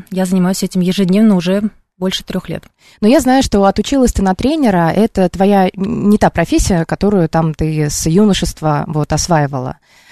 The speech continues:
Speaker 2: А, то есть это произошло в какой-то момент, когда ты уже, будучи,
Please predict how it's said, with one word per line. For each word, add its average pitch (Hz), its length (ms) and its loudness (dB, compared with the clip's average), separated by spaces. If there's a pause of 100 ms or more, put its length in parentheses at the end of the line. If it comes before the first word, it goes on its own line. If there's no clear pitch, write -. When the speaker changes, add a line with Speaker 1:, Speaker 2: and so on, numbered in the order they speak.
(160)
Speaker 2:
А, 151 120 -2
то 202 100 2
есть - 180 2
это 233 200 2
произошло 202 560 0
в - 80 -8
какой-то 208 320 0
момент, 190 360 0
когда 175 300 -2
ты - 80 -4
уже, 175 220 0
будучи, 165 580 -2